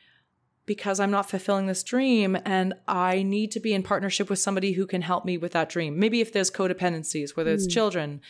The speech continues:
Speaker 1: a home, um, being h-, health fitness goals where they wanted to achieve those together and the other person is not as excited, or travel, right? If,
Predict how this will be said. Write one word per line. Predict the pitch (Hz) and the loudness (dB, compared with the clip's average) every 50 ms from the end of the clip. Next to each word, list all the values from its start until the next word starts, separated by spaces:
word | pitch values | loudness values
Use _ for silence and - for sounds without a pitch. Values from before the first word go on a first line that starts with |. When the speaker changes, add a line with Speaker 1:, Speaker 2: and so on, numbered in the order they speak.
| - - - _ - | -20 -20 -16 _ -10
Speaker 1:
a | - | -10
home, | - - 233 226 208 196 185 170 156 147 143 139 - - - - - _ _ | -4 -2 0 0 2 2 0 0 -2 -4 -6 -10 -14 -20 -20 -20 -20 _ _
um, | - 180 175 165 160 160 156 151 147 147 143 139 - - - - - - _ _ - - - - - | -4 -2 0 2 2 2 2 2 0 -2 -4 -6 -10 -14 -18 -20 -20 -20 _ _ -14 -12 -10 -4 0
being | 220 220 208 202 196 | 2 2 2 2 0
h-, | - - - - - | -2 -6 -10 -10 -8
health | - - - 247 233 233 - | -6 -2 0 0 0 0 -2
fitness | - 240 240 240 196 - | -4 -2 -2 -2 -2 -2
goals | - 180 170 160 156 - | 0 2 2 2 2 0
where | 180 180 | 0 0
they | 175 180 | 0 0
wanted | 175 180 180 180 175 - | 0 0 -2 -2 -2 0
to | 185 | 0
achieve | 170 165 170 - 190 180 180 | 0 0 0 -2 -2 -2 -2
those | 170 165 - - | -2 -4 -4 -6
together | - 175 170 190 190 185 170 156 | -6 -2 0 0 2 2 2 0
and | 151 156 | 0 -2
the | 156 156 | -4 -6
other | 156 160 | -6 -6
person | - - 175 - - 170 | -6 -8 -8 -6 -8 -8
is | 165 160 | -10 -8
not | - 160 156 156 | -8 -8 -8 -8
as | 151 156 | -8 -10
excited, | 165 - - - 208 196 170 160 151 | -8 -4 0 2 2 4 4 4 4
or | 175 180 | 2 0
travel, | 180 - - 285 302 311 247 175 139 127 131 | 0 -2 -2 0 0 2 2 0 -2 -2 -2
right? | 156 160 175 226 262 - - - - - - - - - _ _ _ - | -2 0 0 0 -2 -4 -8 -20 -20 -20 -20 -20 -20 -20 _ _ _ -4
If, | 185 170 - - | -4 -4 -4 -8